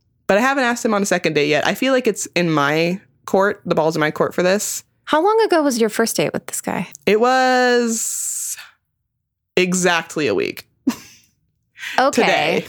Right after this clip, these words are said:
Speaker 2: Okay. So, so I do feel like in order to show interest, you might wanna get to that pretty soon.
Speaker 1: Yeah.
Speaker 2: Just, like, invite him out for an, uh,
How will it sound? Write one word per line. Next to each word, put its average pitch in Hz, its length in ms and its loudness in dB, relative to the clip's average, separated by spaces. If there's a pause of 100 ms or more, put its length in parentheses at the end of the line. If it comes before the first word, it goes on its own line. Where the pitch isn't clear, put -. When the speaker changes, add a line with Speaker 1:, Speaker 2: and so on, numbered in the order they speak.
Speaker 2:
Okay. 196 440 -2 (100)
So, 220 640 0 (680)
so 226 160 2
I 226 80 4
do 254 240 2
feel 208 240 2
like 170 500 0
in 190 140 2
order 190 260 2
to 185 160 0
show 175 320 0
interest, 165 760 -2 (180)
you 175 180 2
might 165 300 2
wanna 165 640 0 (260)
get 190 360 0
to 190 100 0
that 147 260 0
pretty 175 240 0
soon. 302 400 2 (240)
Speaker 1:
Yeah. 370 360 2 (140)
Speaker 2:
Just, 233 200 0
like, 208 320 0 (260)
invite 190 240 2
him 180 100 0
out 180 300 2
for - 140 0
an, 170 100 2
uh, 165 100 0